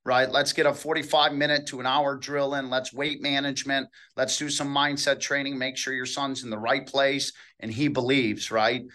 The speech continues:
Now is not the time to get your two to three day workouts in. We're, th-, we're two to, two to three days out from the tournament. Now is the time to rest, recover, weight management,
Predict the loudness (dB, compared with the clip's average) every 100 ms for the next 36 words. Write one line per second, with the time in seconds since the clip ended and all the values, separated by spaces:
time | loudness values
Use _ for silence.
0 | -20 _ -2 2 4 4 0 2 2 2
1 | 0 0 2 2 0 -6 -6 -6 -6 -6
2 | -6 -6 -6 -6 -2 0 0 0 0 -2
3 | 0 0 0 -4 -6 -6 -8 -8 -4 0
4 | 0 2 2 2 0 -4 -8 -4 -4 0
5 | 2 4 4 4 4 2 -4 -4 0 0
6 | -2 -6 -10 -20 -6 2 4 6 4 4
7 | 4 4 2 0 4 4 2 -4 -12 _
8 | _ _ -8 -6 2 6 6 6 4 2
9 | -8 _ _ 0 0 2 2 4 2 -2
10 | 0 0